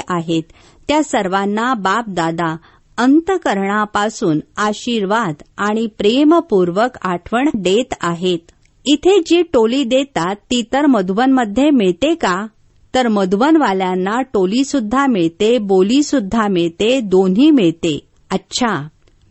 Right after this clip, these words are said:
ग्लोबल हॉस्पिटलवाल्यांसोबत संवाद.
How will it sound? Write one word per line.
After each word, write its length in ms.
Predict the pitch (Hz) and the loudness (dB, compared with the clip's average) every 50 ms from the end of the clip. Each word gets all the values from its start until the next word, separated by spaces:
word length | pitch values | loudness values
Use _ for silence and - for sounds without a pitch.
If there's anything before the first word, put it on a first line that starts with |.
| 170 - | -4 0
ग्लोबल 420 | 247 247 240 240 214 294 330 381 359 | 0 2 2 2 2 2 0 0 0
हॉस्पिटलवाल्यांसोबत 1500 | - - 233 208 208 - - 240 233 247 254 302 320 277 226 196 185 190 196 208 214 202 - - 226 202 190 214 247 285 - | -2 -2 -2 -2 -2 -4 -8 -6 -4 -2 -2 0 0 0 0 0 0 0 0 0 -2 -2 -2 -2 -4 -4 -2 -2 -4 -4 -2
संवाद. 460 | - - 185 175 165 165 165 151 151 | -2 -2 0 2 2 2 0 0 -4